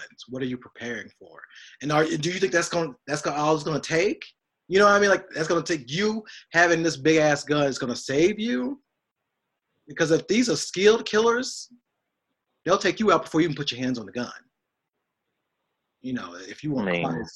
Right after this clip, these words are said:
Speaker 1: yeah. So, <laughs> and where are you practicing at? You know, I'm always like, <sighs> Lord, it's, it's just so much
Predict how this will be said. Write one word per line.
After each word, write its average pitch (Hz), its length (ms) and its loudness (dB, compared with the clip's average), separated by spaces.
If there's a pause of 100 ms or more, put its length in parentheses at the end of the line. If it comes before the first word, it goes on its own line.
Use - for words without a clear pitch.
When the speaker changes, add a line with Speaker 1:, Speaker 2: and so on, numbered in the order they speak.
(120)
Speaker 1:
yeah. 131 220 -2 (220)
So, - 260 -10 (300)
<laughs> 190 180 -2 (1400)
and 139 180 -2
where 196 120 6
are 262 40 6
you 226 160 2
practicing 160 560 0
at? 123 380 -2
You 185 120 -2
know, 208 100 6
I'm 226 180 6
always 226 240 4
like, 170 240 2 (1800)
<sighs> - 420 -12
Lord, - 440 -20
it's, 160 300 -4
it's 170 200 -6
just - 240 -6
so 180 260 4
much 147 760 -2